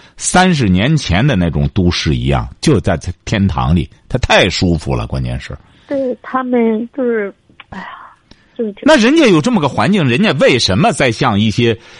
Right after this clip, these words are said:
Speaker 1: 那种一线城市的人那么浮躁呢？那人家还在县城里还有什么意义啊？金山倒觉着县城里的人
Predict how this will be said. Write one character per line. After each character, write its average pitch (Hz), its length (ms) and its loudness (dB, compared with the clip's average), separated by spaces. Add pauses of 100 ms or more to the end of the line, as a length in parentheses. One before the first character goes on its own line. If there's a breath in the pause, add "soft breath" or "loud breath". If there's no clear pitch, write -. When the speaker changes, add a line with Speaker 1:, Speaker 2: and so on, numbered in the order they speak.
(120 loud breath)
Speaker 1:
那 143 120 2
种 117 180 0
一 180 180 2
线 131 260 0
城 117 220 -2
市 - 140 -2
的 95 100 2
人 85 200 2
那 143 80 2
么 104 120 2
浮 90 360 -2
躁 120 260 0
呢？ 78 160 -2
那 247 160 4
人 170 100 4
家 208 80 4
还 180 80 -2
在 175 160 0
县 127 220 0
城 110 160 0
里 120 80 0
还 101 120 0
有 107 100 2
什 78 120 -2
么 87 80 2
意 98 320 0
义 76 100 2
啊？ 60 100 -4 (800)
金 262 160 2
山 277 220 4
倒 196 180 4
觉 101 200 0
着 123 120 0
县 202 320 2
城 156 220 -2
里 160 80 2
的 87 140 0
人 80 260 -2